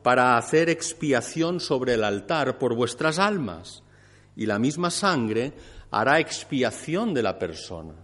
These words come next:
Ya lo dice en el, el libro de Levítico. Solo la vida de alguien, simbolizada en la sangre,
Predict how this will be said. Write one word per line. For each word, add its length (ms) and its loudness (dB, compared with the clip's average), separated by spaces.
Ya 160 8
lo 140 6
dice 380 0
en 120 -2
el, 180 -4
el 140 -6
libro 240 2
de 140 2
Levítico. 640 -2
Solo 460 10
la 180 12
vida 360 8
de 120 8
alguien, 680 4
simbolizada 1200 4
en 140 0
la 100 0
sangre, 540 0